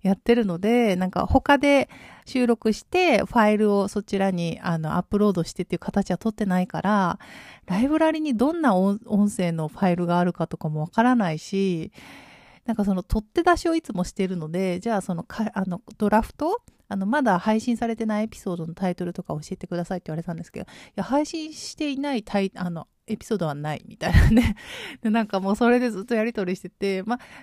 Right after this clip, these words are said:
な-、その自分のアプリの中の情報を、私しか知り得ないことを相手に伝えられればよかったんですけれども、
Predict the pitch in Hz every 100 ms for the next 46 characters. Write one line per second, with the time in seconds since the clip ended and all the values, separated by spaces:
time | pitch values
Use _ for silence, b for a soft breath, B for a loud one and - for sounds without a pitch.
0 | - 247 - - _ - - _ 294 294
1 | 262 247 226 - - 240 247 294 311 359
2 | 349 - - 285 220 185 226 254 _ _
3 | - 202 180 175 208 240 240 254 240 233
4 | 220 226 262 285 330 - 240 - 247 240
5 | 262 330 359 285 208 214 214 180 202 220
6 | 185 233 B B B 247 262 226 180 -
7 | 247 254 269 269 240 170 165 196 269 240
8 | 170 165 - - 175 - 165 196 185